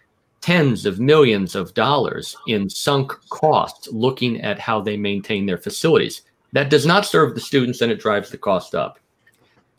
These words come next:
Quickly to healthcare. Uh, uh, Joe, I know you've got, uh, a couple of clients in relations with, uh, health executives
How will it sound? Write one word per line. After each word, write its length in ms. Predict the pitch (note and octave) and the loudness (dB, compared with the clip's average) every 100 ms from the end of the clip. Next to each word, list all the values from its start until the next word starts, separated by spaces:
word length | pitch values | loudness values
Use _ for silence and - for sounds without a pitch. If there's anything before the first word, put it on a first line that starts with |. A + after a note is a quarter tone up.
| _ | _
Quickly 560 | - - E3 A2 C2+ - - | -4 0 0 0 -2 -6 -4
to 120 | A2 | -2
healthcare. 640 | B2+ F3 - - C#2+ G1+ - _ _ _ | 0 0 -2 -4 -4 -4 -12 _ _ _
Uh, 380 | - G#2 G2+ G2 - - | -2 2 4 2 0 -2
uh, 180 | G#2 F#2 | -2 -2
Joe, 500 | G2+ C3 C#3 D3 C3+ | 0 4 8 8 8
I 120 | A#2+ | 6
know 200 | A#2 B2 | 2 0
you've 240 | A#2 A#2+ | 0 -2
got, 340 | - A#2+ A#2 - | 0 0 0 0
uh, 280 | A2+ G#2+ - | 2 2 0
a 100 | G#2 | -4
couple 320 | - A#2+ A2 | -2 -2 -2
of 140 | G#2 | -4
clients 340 | - A#2+ A#2 A2+ | -2 -2 -2 -4
in 80 | G#2+ | -4
relations 580 | G2 A2 A2+ A2+ G#2+ | 0 0 0 -2 -6
with, 340 | G2+ G#2+ G#2 - | -2 0 0 -2
uh, 200 | G#2+ F#2+ | -2 -2
health 360 | F#2 B2 A#2 - | -2 0 0 -4
executives 760 | F2+ F#2 D3 F3 G#2+ G2 - | -6 -2 -2 0 -2 -2 -6